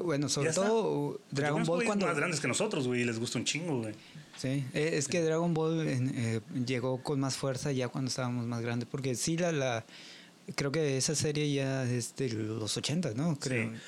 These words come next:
Speaker 2: Sí,
Speaker 1: Y es
Speaker 2: pero los, los juguetes tienen de las figuras de Dragon Ball y, y de, y de Caballeros del Zodiaco tienen un valor encabronado algunas,
Speaker 1: Sí.
Speaker 2: güey. Hasta
Speaker 1: De
Speaker 2: mil doscientos
Speaker 1: Caballeros
Speaker 2: dólares.
Speaker 1: del Zodiaco sí recuerdo mucho, que nunca fui fan, pero, este,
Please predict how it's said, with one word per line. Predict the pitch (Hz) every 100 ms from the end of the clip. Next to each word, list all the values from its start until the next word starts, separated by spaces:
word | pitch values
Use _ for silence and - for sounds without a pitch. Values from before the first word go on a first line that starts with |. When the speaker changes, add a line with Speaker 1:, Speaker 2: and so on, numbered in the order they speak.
| -
Speaker 2:
Sí, |
Speaker 1:
Y | 127
es |
Speaker 2:
pero | 135 131
los, | 131 160
los | 131
juguetes | - 127 123 139
tienen | 147 139 147
de | 131 131
las | 127 123
figuras | - 113 127 143 139
de | 123
Dragon | 117 131 139
Ball | 143 147
y, | 151
y | 165 127
de, | 120 113 107 104 104 - -
y |
de | 117
Caballeros | 110 113 113
del | 127
Zodiaco | 120 110 -
tienen | 123 120
un | 123
valor | 123 117
encabronado | 123 120 110 101 131 131
algunas, | 120 107 123 117
Speaker 1:
Sí. |
Speaker 2:
güey. | 127 123 101 - - - -
Hasta | 123 120
Speaker 1:
De | 117
Speaker 2:
mil | 127
doscientos | 135 135 147
Speaker 1:
Caballeros | 131 139 160
Speaker 2:
dólares. | 175
Speaker 1:
del | 160
Zodiaco | - 139 127 127 131 143
sí | 156 147 143
recuerdo | 147 143 135 135
mucho, | 139 143 170 170 - - - - - - - - -
que | 131
nunca | 123 127 127
fui | 135
fan, | - 151 156 - -
pero, | - 120 113 -
este, | 117 - 135 - - 113